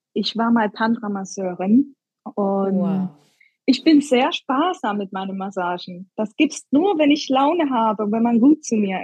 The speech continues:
Speaker 1: ist. Und es
Speaker 2: Wow.
Speaker 1: gibt nichts Schöneres für mich, eine Tantra-Massage zu geben oder eine zu bekommen. Und danach noch so schön eingeölt und das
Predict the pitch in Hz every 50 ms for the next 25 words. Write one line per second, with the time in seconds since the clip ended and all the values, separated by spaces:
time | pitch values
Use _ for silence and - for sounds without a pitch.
0 | 175 180 180 185 _ _ _ _ _ _ _ - 240 233 233 233 233 233 190 180
1 | 165 147 135 - 254 - - 254 294 415 - - - - 302 285 311 302 302 269
2 | 285 277 - - 233 233 262 247 - 254 233 214 - 247 214 262 320 330 330 311
3 | 294 294 285 294 262 240 233 240 233 - 240 220 - _ 226 202 202 214 208 202
4 | 185 202 202 208 214 226 233 - _ _ _ - - _ _ - 233 233 208 233
5 | 240 233 233 - 233 196 208 - - 196 190 262 - - _ _ _ _ - 240
6 | 254 262 254 254 254 247 247 - _ _ _ _ 262 262 247 240 233 240 269 311
7 | 392 415 - - _ _ _ - 226 220 214 - - - 226 208 - - - -
8 | - 240 240 240 233 240 - 214 233 254 247 226 233 226 - - 220 226 220 220
9 | 220 214 214 214 208 202 202 190 - _